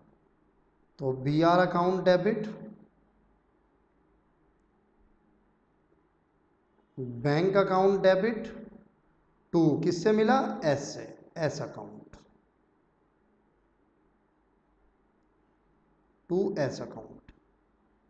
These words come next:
बीआर कितने का था? बीआर था बीस का। चेक कितने का मिला? पाँच का। टोटल कितना हो गया? पच्चीस हजार। ये मेरी एक मार्च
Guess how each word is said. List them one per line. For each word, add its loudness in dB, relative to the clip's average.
बीआर 4
कितने 2
का 2
था? 0
बीआर 0
था 2
बीस -2
का। -6
चेक 0
कितने 2
का 4
मिला? 4
पाँच -2
का। -4
टोटल -4
कितना -4
हो 0
गया? -2
पच्चीस -8
हजार। -16
ये 6
मेरी 8
एक 8
मार्च 6